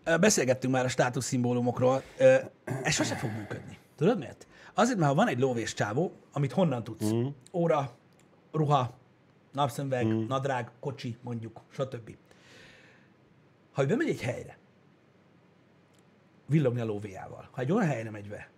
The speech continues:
Speaker 1: ahol a saját szintjén van,
Speaker 2: Mhm.
Speaker 1: ugyanúgy egy átlagos Joe.
Speaker 2: Így van.
Speaker 1: Ezért muszáj
Speaker 2: Lejjebb menni.
Speaker 1: lejjebb menni,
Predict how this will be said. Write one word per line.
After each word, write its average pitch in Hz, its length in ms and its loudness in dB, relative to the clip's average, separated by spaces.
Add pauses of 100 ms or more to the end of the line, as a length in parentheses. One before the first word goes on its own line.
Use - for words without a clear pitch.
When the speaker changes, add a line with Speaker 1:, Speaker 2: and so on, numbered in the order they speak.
(360)
Speaker 1:
ahol 120 160 -2
a 117 40 -2
saját 120 300 0
szintjén 110 380 -10
van, 131 180 -8 (380)
Speaker 2:
Mhm. 104 200 -2 (1900)
Speaker 1:
ugyanúgy 143 300 0
egy 151 100 2
átlagos 135 380 2
Joe. 107 140 -6 (420)
Speaker 2:
Így 87 200 -4
van. 92 100 -10 (160)
Speaker 1:
Ezért 151 240 4
muszáj 240 540 2 (1120)
Speaker 2:
Lejjebb 87 320 -2
menni. 92 140 0
Speaker 1:
lejjebb 190 320 10
menni, 147 420 4